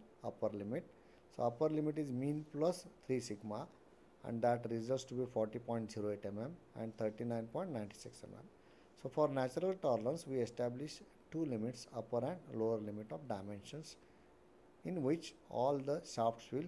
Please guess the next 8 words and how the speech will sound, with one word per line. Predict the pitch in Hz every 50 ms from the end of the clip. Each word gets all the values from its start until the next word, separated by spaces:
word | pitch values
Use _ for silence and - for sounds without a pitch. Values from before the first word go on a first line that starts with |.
| 143 107
vary, | 104 104 107 104 101 101 92 - - - - - - - - - - - - - - -
which | - 117 107 -
are | 110 110
being | 104 110 135 170 170
manufactured. | 139 104 87 87 - - - - - - - - - - - - - - - - - - - - - - - - - - -
Similarly, | - - 143 165 180 190 190 190 208
for | 202 208 180 160
design | 147 127 127 127 123 151 160 180